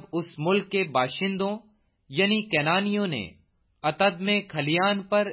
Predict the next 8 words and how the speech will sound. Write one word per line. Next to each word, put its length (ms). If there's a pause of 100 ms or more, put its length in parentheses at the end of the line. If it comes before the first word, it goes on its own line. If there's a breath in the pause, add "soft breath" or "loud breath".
اس 220
طرح 340
کا 180
ماتم 460
دیکھا، 440
تو 160
کہنے 400
لگے 380